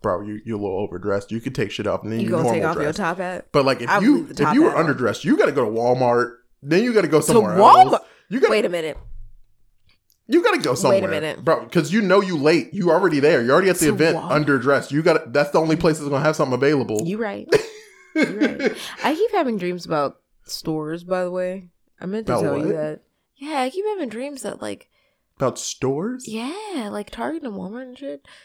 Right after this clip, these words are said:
Speaker 2: Like, traumatizing dreams, though. We'll talk about it later. <laughs>
Speaker 1: All right.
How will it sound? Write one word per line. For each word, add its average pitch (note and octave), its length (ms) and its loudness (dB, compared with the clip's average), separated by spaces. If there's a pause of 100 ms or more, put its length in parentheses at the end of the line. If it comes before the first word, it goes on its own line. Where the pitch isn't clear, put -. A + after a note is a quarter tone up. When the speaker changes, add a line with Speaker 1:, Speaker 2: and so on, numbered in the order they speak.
(260)
Speaker 2:
Like, G#3 160 -4
traumatizing A3 640 -2
dreams, D#3+ 300 -10
though. C#3+ 400 -6 (600)
We'll G3 160 -4
talk F3+ 180 -2
about D#3 220 -6
it C#3 120 -8
later. D#3+ 300 -4 (640)
<laughs> - 580 -12
Speaker 1:
All F#3 200 -12
right. G#2+ 520 -8